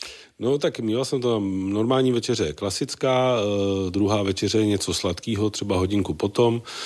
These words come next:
eh, třetí vač-, večeře je kus, eh, lovečáku třeba, no a, a když se v lednici válí zbytečný plátek tlačenky, <laughs> tak to taky odnese ve finále.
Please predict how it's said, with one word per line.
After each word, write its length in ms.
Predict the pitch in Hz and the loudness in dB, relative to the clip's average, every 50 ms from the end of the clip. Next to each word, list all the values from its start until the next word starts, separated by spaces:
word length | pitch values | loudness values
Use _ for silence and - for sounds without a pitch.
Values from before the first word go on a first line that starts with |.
| - - - - 92 87 | -12 -12 -6 -2 -2 -2
eh, 40 | 87 | 0
třetí 340 | - - 107 95 - 101 95 | 0 0 -2 0 0 0 0
vač-, 260 | 92 92 90 - - - 98 | 2 2 0 0 -2 -4 -2
večeře 380 | 95 92 92 - 98 92 101 | 0 0 2 2 2 2 4
je 220 | 101 98 95 90 87 | 4 4 4 2 2
kus, 460 | - 95 87 78 - - - - 101 | 0 0 0 0 0 0 -2 0 0
eh, 40 | 92 82 80 80 80 82 | 0 0 0 0 0 2
lovečáku 640 | 90 92 107 104 - - 113 107 101 - 110 104 | 4 4 4 4 4 2 2 2 2 0 -2 -2
třeba, 560 | - - - 101 98 98 101 104 104 104 104 | 0 0 0 0 2 2 2 2 2 2 2
no 320 | 98 92 95 95 101 101 98 | 0 2 2 2 2 2 2
a, 160 | 92 95 92 - - - - - - - - - - - - | 2 0 -2 -6 -12 -16 -16 -14 -14 -14 -14 -16 -14 -8 -6
a 60 | 87 | -2
když 140 | 82 87 85 | 0 0 2
se 140 | - - 107 98 95 95 95 92 90 90 | 4 6 6 6 6 6 4 2 -2 -2
v 40 | 90 | 0
lednici 400 | 92 92 90 101 98 87 - 95 | 0 2 2 0 0 0 0 0
válí 300 | 87 87 87 92 98 92 | 2 2 2 2 2 0
zbytečný 520 | 85 87 92 82 - 87 - - 107 101 92 | 0 0 -2 -2 -2 -2 -2 0 0 0 2
plátek 360 | - 101 92 92 - 101 - | 2 2 2 2 0 -2 -2
tlačenky, 560 | - - 80 - - 95 90 87 - - 87 82 - | -2 -4 -4 0 2 2 2 2 2 -2 -4 -6 -6
<laughs> 100 | - - - 90 - - - - - - - - - - 247 - - - 220 226 - - | -2 0 0 0 -2 -4 -10 -14 -10 -8 -8 -4 -2 -2 -2 0 -2 -2 -4 -4 -6 -8
tak 120 | 214 - | -2 2
to 120 | - 98 | 4 4
taky 220 | 87 - - - 98 | 4 4 6 6 6
odnese 480 | 87 85 85 85 87 87 80 - - | 6 6 6 4 4 4 4 2 2
ve 120 | 85 87 82 | 2 2 0
finále. 540 | - - 101 90 85 82 82 80 80 80 | 2 2 2 2 2 2 0 0 -2 -4